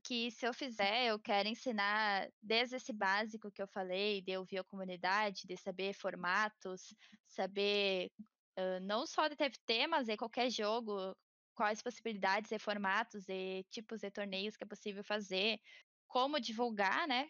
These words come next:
já que eu sou publicitária, eu posso incluir <laughs> isso no meu curso de como divulgar um torneio ou como, hã, aumentar o alcance deles nas redes sociais, como conseguir patrocinador, como conseguir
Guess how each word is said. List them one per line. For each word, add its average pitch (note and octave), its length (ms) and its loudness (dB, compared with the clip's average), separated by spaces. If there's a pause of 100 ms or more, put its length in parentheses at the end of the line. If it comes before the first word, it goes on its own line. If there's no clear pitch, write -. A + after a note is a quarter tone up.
já G3+ 180 0
que G#3 80 -6
eu A#3 60 -4
sou A3+ 120 -6
publicitária, A3 760 -2
eu A3 80 -4
posso G3+ 320 -2
incluir A3+ 500 0
<laughs> - 0 -
isso B3 240 2
no C4+ 100 4
meu A#3 200 2
curso A3 420 -4
de G#3 200 -2
como A3 280 0
divulgar G#3 560 0
um A#3+ 100 -2
torneio G#3+ 680 0
ou G3 180 0
como, G#3 580 -2 (680)
hã, F#3 500 2 (1040)
aumentar G3+ 480 2
o A3 60 6
alcance G#3 600 2
deles G#3 380 2
nas F#3+ 160 -2
redes G3 200 -2
sociais, G#3+ 760 2
como G3+ 220 -2
conseguir G#3 340 -4
patrocinador, G3+ 1000 -2
como F#3+ 260 -6
conseguir F#3+ 1000 0